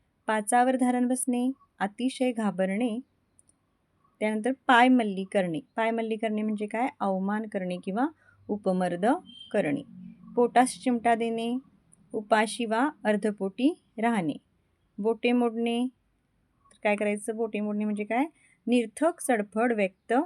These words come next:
करणे, बोबडी वळणे, अतिशय घाबरणे, मनात मांडे खाणे, मनोराज्य करणे, माशा मारणे, काहीही उद्योग न करणे, मेतकूट जमणे,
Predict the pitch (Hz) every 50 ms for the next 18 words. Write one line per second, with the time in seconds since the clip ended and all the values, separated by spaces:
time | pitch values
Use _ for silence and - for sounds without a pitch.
0 | - _ _ _ _ - - 240 240 214 180 160 147 - - _ _ _ _ _
1 | _ _ _ _ - 196 226 220 214 208 214 240 254 247 247 247 247 240 247 254
2 | 254 269 - _ _ - 190 196 190 196 196 - - 240 262 349 - _ _ -
3 | 254 254 254 233 190 175 165 156 - - - _ _ _ _ _ _ _ _ -
4 | 220 233 233 240 262 262 - 254 254 247 240 233 240 233 - - 247 233 226 233
5 | 233 247 269 - _ _ _ _ _ _ _ _ 208 208 208 208 208 208 208 196
6 | 196 190 - - 233 269 339 - _ _ _ - - 208 190 165 151 147 - -
7 | _ _ _ _ _ _ _ _ _ - 220 226 247 240 - 269 262 262 254 247
8 | 233 233 233 233 240 254 262 - _ - - 214 220 214 214 240 247 254 277 277
9 | 262 226 196 190 - 214 220 214 214 202 202 226 294 370 - _ _ _ - 208
10 | 180 165 151 - - _ _ _ _ _ _ _ _ _ _ - 202 214 226 226
11 | - _ - 262 254 254 254 269 254 247 240 240 247 247